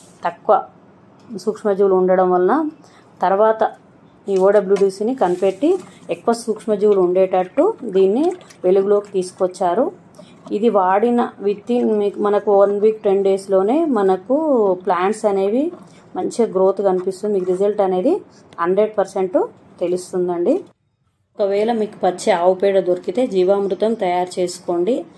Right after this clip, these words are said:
అది ఎలా తయారు చేసుకోవాలో ఆ వీడియో కూడా నేను ఎండ్ స్క్రీన్లో యాడ్ చేస్తా, మీరు చూడండి ఫ్రెండ్స్. అయితే ఓడబ్ల్యూడీసీ వాడడం వల్ల మొక్కల్లో, ఆ, ఎటువంటి లాభాలు ఉంటాయో నేను చెప్తా ఫ్రెండ్స్. దీన్ని వాడిన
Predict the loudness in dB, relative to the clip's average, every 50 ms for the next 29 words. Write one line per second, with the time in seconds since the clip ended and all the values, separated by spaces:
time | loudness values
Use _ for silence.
0 | -20 -20 -20 -14 -6 -4 -2 0 0 0 0 0 0 0 0 0 0 -2 -2 -2
1 | -4 -4 -4 -6 -6 -4 -2 -2 0 -2 -2 -2 -4 -6 -10 -16 -20 -14 -10 -6
2 | -4 -2 -2 0 0 0 0 0 0 -2 -2 -2 -2 -2 -2 -2 -4 -4 -6 -8
3 | -4 -2 0 0 2 2 0 0 -2 -4 -8 -16 -20 -20 -20 -18 -12 -8 -8 -8
4 | -8 -4 -2 -2 -2 -2 -2 -2 0 0 2 0 0 0 -2 -4 -4 -4 -2 -2
5 | -2 -4 -4 -4 -2 -2 -2 -2 -2 -6 -10 -16 -20 _ _ _ _ _ _ _
6 | _ _ _ _ _ _ _ _ _ -4 -4 -2 0 0 0 -2 -2 -2 0 2
7 | 2 4 4 4 4 2 2 -2 -2 -2 -4 -4 -2 -2 0 2 2 2 2 2
8 | 0 0 2 2 2 2 2 2 0 0 -2 -2 -4 -4 -2 -2 0 0 2 2
9 | 2 0 0 -2 -8 -16 -20 -20 -20 -20 -20 -20 -20 -20 -20 -18 -12 -8 -6 -6
10 | -4 -2 -2 -2 0 0 0 0 0 0 -2 -2 -4 -4 -8 -16 -20 -20 -20 -20
11 | -12 -6 -2 0 0 0 0 0 0 0 2 2 0 0 0 0 0 0 0 -2
12 | -2 -4 -6 -8 -12 -8 -6 -6 -4 -2 0 0 0 0 0 -4 -8 -20 _ _
13 | -20 -20 -20 -20 -20 -20 -20 -20 -20 -20 -20 -20 -20 -20 -20 -20 -20 -20 _ _
14 | -20 -20 _ _ -10 -4 0 2 2 4 4 4 4 2 2 2 2 2 2 2
15 | 0 0 -2